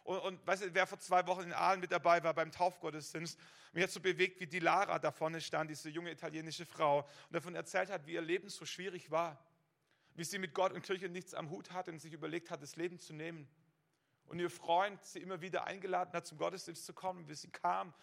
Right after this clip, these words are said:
wie sie Gott erlebt hat und wie sie da vorne stand und strahlte, weil Gott ihr Leben verändert hat. Und denken wir, wie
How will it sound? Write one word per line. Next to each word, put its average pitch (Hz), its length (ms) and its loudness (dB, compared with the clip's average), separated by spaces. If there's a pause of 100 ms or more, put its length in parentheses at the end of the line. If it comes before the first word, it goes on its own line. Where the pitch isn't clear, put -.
(180)
wie 147 80 -12
sie 147 120 -10
Gott 185 220 2
erlebt 190 380 0
hat 180 120 -2
und 156 60 -10
wie 160 60 -10
sie 170 80 -6
da 160 100 0
vorne 190 300 -2
stand 180 300 2
und 160 120 -8
strahlte, 180 800 4 (260)
weil 156 140 4
Gott 160 160 2
ihr 143 80 -4
Leben 170 260 -4
verändert 170 480 -6
hat. 160 260 -10 (1040)
Und 185 160 -6
denken 196 220 0
wir, 196 120 4
wie 175 140 -2